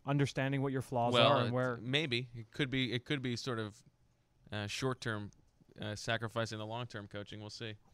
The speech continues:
Speaker 1: Well, I mean, right now, this is what's gonna win them games. I
Speaker 2: Yeah.
Speaker 1: mean, they're not, they may not win games going away from what they're doing right now. So, obviously, you're hoping,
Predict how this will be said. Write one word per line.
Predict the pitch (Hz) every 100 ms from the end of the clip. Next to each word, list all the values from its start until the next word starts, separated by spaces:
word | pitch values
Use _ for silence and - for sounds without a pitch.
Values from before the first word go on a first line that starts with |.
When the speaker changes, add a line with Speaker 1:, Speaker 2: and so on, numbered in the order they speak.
| - -
Speaker 1:
Well, | 185 147
I | 131
mean, | 151 151 147 135 151
right | 147 165
now, | 147 170
this | 143 143
is | 151 127
what's | 135
gonna | - 135
win | 123 127
them | 120
games. | 110 127 - 117
I | 104
Speaker 2:
Yeah. |
Speaker 1:
mean, | 117
they're | 127
not, | 131 123 127 110 101
they | 123 123
may | 120
not | 123 123 113
win | 127
games | 120 117 113 -
going | - 120 113
away | 113 127
from | - 117
what | 110
they're | 117
doing | 110 127
right | 104 92
now. | 95 95
So, | - 110 101 - - - _
obviously, | 120 117 - 120
you're | 117
hoping, | 117 131 131 120